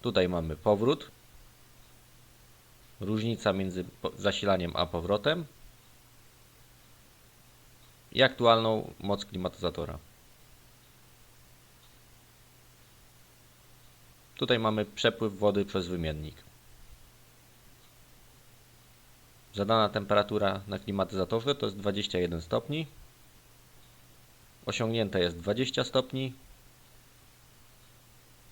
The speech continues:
Aktualny pobór prądu jest to tysiąc sześćset czterdzieści watów.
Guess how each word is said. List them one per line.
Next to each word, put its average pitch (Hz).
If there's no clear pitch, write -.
Aktualny 120
pobór 98
prądu 117
jest 113
to 107
tysiąc 113
sześćset 107
czterdzieści 90
watów. 80